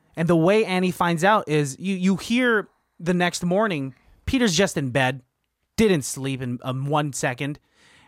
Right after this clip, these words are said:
and Annie just like, "Okay, I'm gonna go out for whatever, groceries," gets in the car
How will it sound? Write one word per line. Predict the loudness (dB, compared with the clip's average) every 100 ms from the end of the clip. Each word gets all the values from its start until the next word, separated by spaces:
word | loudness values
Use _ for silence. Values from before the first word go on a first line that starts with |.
| -6
and | -6 -4
Annie | -2 0 2 0 0
just | -2 0
like, | 0
"Okay, | 0 2 2
I'm | 2
gonna | 0
go | 2 2
out | 2
for | 2 0
whatever, | 0 0 0 0
groceries," | 2 0 2 0 -2 -4 -12 _ -12
gets | 0 2 2
in | -2
the | -4
car | -2 2 2 2